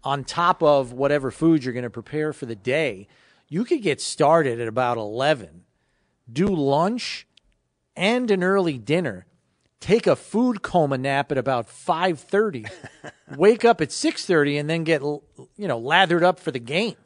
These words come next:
Speaker 2: Yeah, get
Speaker 1: Like,
Speaker 2: into the full
Speaker 1: that
Speaker 2: sweat.
Speaker 1: could be a full day
Speaker 2: I'm,
Speaker 1: effort. That could be a two-meal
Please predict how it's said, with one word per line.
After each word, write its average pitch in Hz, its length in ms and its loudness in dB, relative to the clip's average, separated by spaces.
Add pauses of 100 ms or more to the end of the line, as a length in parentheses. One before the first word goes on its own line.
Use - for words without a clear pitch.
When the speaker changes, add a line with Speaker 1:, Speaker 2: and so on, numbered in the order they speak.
(180)
Speaker 2:
Yeah, 92 160 -10
get 110 160 -6
Speaker 1:
Like, 151 140 0
Speaker 2:
into 90 60 -12
the 90 60 -12
full 107 200 -14
Speaker 1:
that - 60 -14
Speaker 2:
sweat. 214 260 -6
Speaker 1:
could 190 100 0
be 165 100 0
a 123 80 -2
full 196 380 2
day 165 320 2
Speaker 2:
I'm, 123 60 -10
Speaker 1:
effort. 160 360 0
That 226 140 2
could 269 80 0
be 240 120 0
a 156 60 4
two-meal 226 640 2